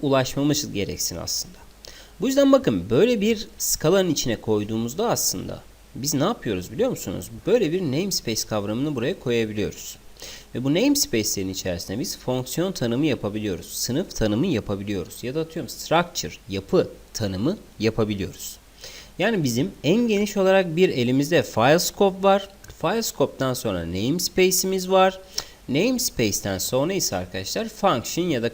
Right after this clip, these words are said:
class gibi aslında class'ı da bir daha görmedik ama function scope'umuz aslında bizim elimizde var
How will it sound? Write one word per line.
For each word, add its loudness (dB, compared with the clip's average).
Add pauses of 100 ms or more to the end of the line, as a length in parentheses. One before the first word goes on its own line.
class 0
gibi -2
aslında -4 (760)
class'ı 0
da 0
bir 2
daha 8
görmedik 0
ama 0
function -2
scope'umuz -2
aslında -4
bizim -2 (140)
elimizde 0 (180)
var 2